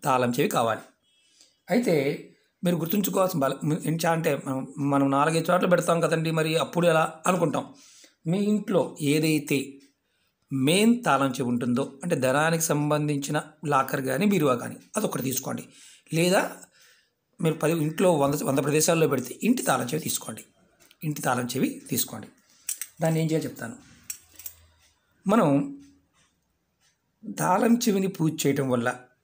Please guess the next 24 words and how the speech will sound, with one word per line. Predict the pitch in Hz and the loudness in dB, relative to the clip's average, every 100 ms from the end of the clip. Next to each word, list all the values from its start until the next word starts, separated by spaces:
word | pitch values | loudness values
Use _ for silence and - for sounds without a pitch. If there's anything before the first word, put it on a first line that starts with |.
| _ | _
మన | 160 143 | -2 0
భారతదేశంలో, | 135 147 160 165 180 160 165 185 - - - | 2 0 0 0 0 0 2 0 -4 -16 -14
ఉత్తర | 139 156 | -6 0
భారతదేశంలో | 156 143 131 123 139 151 | 2 2 2 -2 -2 -2
తాళం | 156 147 147 147 | 0 0 0 0
చెవిని | 147 139 143 - | 0 0 -2 -6
ఎక్కువగా | - 165 147 | -6 -2 0
పూజిస్తారు, | 143 143 120 - - - _ _ _ - _ _ _ _ _ - | -2 -4 -6 -6 -8 -10 _ _ _ -20 _ _ _ _ _ -10
దక్షిణ | 131 - | -4 0
భారతదేశంలో | 151 147 143 143 135 | 2 2 2 2 2
కూడా | 127 143 | 2 0
పూజిస్తారు | - 131 123 127 - - _ _ - - _ _ _ _ | 0 -2 -2 -6 -12 -18 _ _ -20 -20 _ _ _ _
కొన్ని | - 196 233 | 0 4 4
సందర్భాల్లో. | 151 139 123 123 120 110 - - _ _ _ - | 4 2 0 -6 -8 -8 -12 -16 _ _ _ -6
కానీ | 175 170 202 | -2 0 -2
ఇక్కడ | 240 - 147 127 - - - | -4 0 2 2 -2 -10 -6
ఎవరైతే | 165 175 262 262 247 | 0 2 4 2 0
ఎక్కువగా | 170 151 - - 220 175 | 0 0 -2 0 2 4
ధన | 143 135 | 2 2
నష్టం | 143 143 156 | 0 -2 -2
కలుగుతుందో, | 151 127 131 127 131 - - - | 0 0 2 2 2 0 -8 -8
ధనానికి | 147 143 170 139 | 0 0 2 0
దిష్టి | 123 - | -2 0
తగులుతుందో, | 160 143 131 143 131 139 | 0 0 0 0 -2 -4